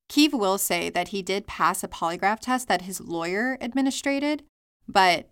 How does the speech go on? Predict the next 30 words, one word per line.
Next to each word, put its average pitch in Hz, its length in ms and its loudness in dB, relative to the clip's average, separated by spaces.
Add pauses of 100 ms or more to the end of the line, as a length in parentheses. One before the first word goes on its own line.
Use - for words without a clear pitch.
the 196 400 -4
police 233 460 0
polygraph 175 580 2
comes 175 260 -8
back 165 280 0
inconclusive. - 880 -12 (240)
It's - 220 -2
shortly 302 400 0
after 208 360 -2
this 165 240 -4
that 180 180 -4
the 196 60 -8
case 233 400 -4
really 214 360 0
falls 185 420 -2
out 175 320 -2
of 175 120 -12
the 175 60 -6
media. 170 600 -8 (420)
In 220 220 4
May 240 320 2
of 226 120 -6
two - 140 -4
thousand 185 360 0
and 175 120 -4
eight, 165 320 -10
it's - 220 -6
been 185 280 -4
two - 220 0
years 175 480 0